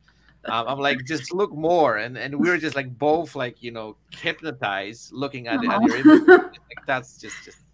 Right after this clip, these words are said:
Speaker 1: stunning. So tell me a little about those images. This one was really caught my eyes. Um,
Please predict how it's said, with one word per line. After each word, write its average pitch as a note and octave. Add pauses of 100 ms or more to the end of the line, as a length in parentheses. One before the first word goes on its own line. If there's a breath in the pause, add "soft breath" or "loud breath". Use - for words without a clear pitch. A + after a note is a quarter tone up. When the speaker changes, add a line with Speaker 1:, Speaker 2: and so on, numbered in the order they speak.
(120)
Speaker 1:
stunning. A#2 (320 soft breath)
So -
tell G3+
me G#3+
a -
little F#3
about D#3
those D3+
images. A2+
This D3+
one E3
was A#2
really C3+
caught A2+
my A2+ (100)
eyes. F#2 (180)
Um, F#2